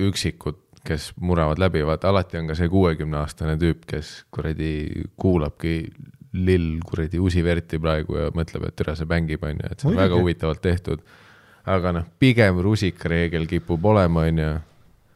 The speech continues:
Speaker 1: et inimesed jäävad enda sinna s-, kasti kinni ja ma usun, et see kehtib täpselt samamoodi, noh, huumori ja komöödiaga ka.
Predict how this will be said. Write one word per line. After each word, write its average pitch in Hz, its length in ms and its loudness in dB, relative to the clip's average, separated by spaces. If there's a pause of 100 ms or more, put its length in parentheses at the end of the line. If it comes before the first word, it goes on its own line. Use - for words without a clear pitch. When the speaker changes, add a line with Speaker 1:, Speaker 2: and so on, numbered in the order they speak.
(400)
Speaker 1:
et - 540 -4
inimesed 82 560 0
jäävad 90 420 2
enda 87 280 2
sinna 80 260 -2
s-, - 140 -10 (140)
kasti 98 440 -2
kinni 92 300 2
ja 78 80 0
ma 85 100 0
usun, 82 220 0
et 80 180 -2
see 80 320 0
kehtib - 400 -2
täpselt 95 320 -2
samamoodi, 87 600 0 (800)
noh, 85 160 -2 (840)
huumori 82 680 0
ja 85 80 -2
komöödiaga 87 520 0
ka. 90 140 0